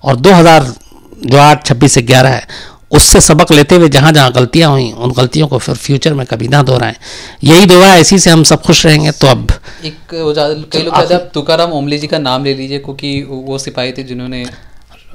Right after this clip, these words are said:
Speaker 2: शहीद हो गए।
Speaker 1: हाँ, तुकाराम जी थे, जो श-, गिरगांव चौपाटी के पास शहीद हुए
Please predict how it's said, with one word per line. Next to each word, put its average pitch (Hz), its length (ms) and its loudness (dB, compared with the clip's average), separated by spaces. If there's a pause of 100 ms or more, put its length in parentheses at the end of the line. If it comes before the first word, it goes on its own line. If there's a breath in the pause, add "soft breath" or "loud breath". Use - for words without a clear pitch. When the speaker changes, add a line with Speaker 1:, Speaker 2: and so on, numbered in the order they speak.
Speaker 2:
शहीद 131 320 -12
हो 120 80 -10
गए। - 100 -4
Speaker 1:
हाँ, 190 240 2
तुकाराम 160 440 6
जी 123 100 4
थे, - 180 -6 (340)
जो 135 300 4
श-, - 180 -6 (300)
गिरगांव 139 360 2
चौपाटी 139 440 2
के 135 100 2
पास 127 220 2
शहीद 120 340 -2
हुए 120 180 2